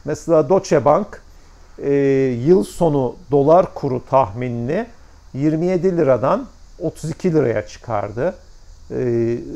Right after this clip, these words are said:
beş lira artırmış. Yani yirmi yediden otuz ikiye çıkması nereden baksanız yüzde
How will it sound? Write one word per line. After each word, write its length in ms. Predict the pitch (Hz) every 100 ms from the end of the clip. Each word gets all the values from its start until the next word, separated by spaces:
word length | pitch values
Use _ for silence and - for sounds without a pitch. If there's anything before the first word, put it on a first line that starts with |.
| - 113
beş 320 | 170 - -
lira 220 | 135 113
artırmış. 840 | 120 117 107 - 110 110 170 - - - - - -
Yani 220 | 123 127
yirmi 280 | 135 143 151
yediden 340 | 147 135 143
otuz 240 | 143 - -
ikiye 300 | - 143 139
çıkması 500 | - - 123 - 143
nereden 360 | 139 135 131
baksanız 500 | 127 123 127 139 117
yüzde 500 | 117 113 104 127 123